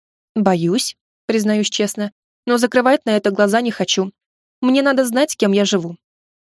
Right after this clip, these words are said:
«А почему раньше не надо было?» заинтересовывается. Сама задумываюсь. «Наверное, потому что я вроде как раньше выбор чувствовала», пытаюсь объяснить.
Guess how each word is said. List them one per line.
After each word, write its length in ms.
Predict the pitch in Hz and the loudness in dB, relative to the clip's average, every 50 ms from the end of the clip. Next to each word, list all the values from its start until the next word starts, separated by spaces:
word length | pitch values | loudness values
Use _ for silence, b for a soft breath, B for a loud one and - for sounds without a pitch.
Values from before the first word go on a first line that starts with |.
| _ _ - | _ _ -2
«А 120 | - 190 | -2 -2
почему 380 | - 196 - - - 247 294 320 | 0 0 0 0 2 2 4 4
раньше 320 | 349 330 208 202 - 196 | 4 4 2 0 0 0
не 80 | 185 180 | 0 0
надо 220 | 175 170 165 165 | 0 0 0 0
было?» 300 | 156 170 165 165 160 160 _ _ _ _ _ _ _ - | 0 0 0 0 -2 -4 _ _ _ _ _ _ _ -8
заинтересовывается. 1120 | 190 190 196 196 196 - 208 196 196 - - 180 170 165 170 170 170 - - - 190 190 _ _ _ _ _ _ _ _ _ _ _ - | -2 0 0 0 2 2 0 0 0 0 -2 -4 -4 -4 -4 -6 -8 -8 -10 -14 -14 -16 _ _ _ _ _ _ _ _ _ _ _ -6
Сама 320 | - - 359 294 254 202 | -2 0 0 2 2 2
задумываюсь. 680 | 180 180 170 175 170 165 160 170 165 180 - - - - _ _ _ _ _ _ _ _ _ _ _ - | 0 0 -2 -2 -4 -6 -6 -8 -10 -10 -10 -14 -16 -16 _ _ _ _ _ _ _ _ _ _ _ -6
«Наверное, 560 | 254 247 233 233 233 226 220 220 214 220 214 - | -2 0 0 2 2 0 0 0 -2 -2 -2 -4
потому 360 | - 240 - 233 220 214 226 208 | -6 -4 -2 -2 -2 -2 -2 -2
что 180 | - - 226 | -4 -2 -2
я 160 | 214 214 208 | 0 0 0
вроде 280 | 202 220 220 220 202 208 | 0 0 0 0 0 -2
как 220 | - - 202 - | -2 -2 -4 -2
раньше 360 | - 214 208 196 - - - 202 | -2 -2 -2 -2 -2 -2 -2 -2
выбор 320 | 196 220 254 247 277 262 | 0 0 0 0 0 -2
чувствовала», 680 | - - - 208 196 - - 190 185 185 180 185 196 196 _ _ _ _ _ | -2 -4 -4 -4 -6 -6 -6 -8 -6 -6 -6 -8 -10 -14 _ _ _ _ _
пытаюсь 420 | - 202 - 202 190 185 180 - 202 | -4 -2 0 0 0 0 0 -2 -2
объяснить. 540 | 185 180 196 202 - - 175 180 - - | -2 -2 -4 -6 -6 -6 -10 -10 -10 -14